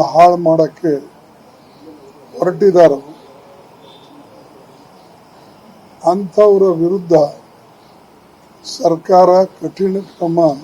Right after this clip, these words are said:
ತೆಗೆದುಕೊಳ್ಳುವುದು. ಆದರೆ ನನಗ ಈ ದುಃಖದಿಂದ ಹೇಳ್ತಾ ಇದ್ದೇನೆ, ಈ ಘಟನೆ ಆದ್ಮೇಲೆ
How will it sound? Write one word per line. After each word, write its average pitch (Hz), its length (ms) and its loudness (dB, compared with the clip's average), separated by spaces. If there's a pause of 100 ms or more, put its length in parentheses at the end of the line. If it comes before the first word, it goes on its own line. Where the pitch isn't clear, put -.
(1160)
ತೆಗೆದುಕೊಳ್ಳುವುದು. 156 680 -8 (2000)
ಆದರೆ 170 340 0 (1900)
ನನಗ 165 260 -4 (1700)
ಈ 165 40 -2 (320)
ದುಃಖದಿಂದ 185 540 -2 (120)
ಹೇಳ್ತಾ 160 360 -4
ಇದ್ದೇನೆ, 160 340 -6 (2750)
ಈ 196 120 -6 (180)
ಘಟನೆ 180 320 0 (220)
ಆದ್ಮೇಲೆ 175 520 0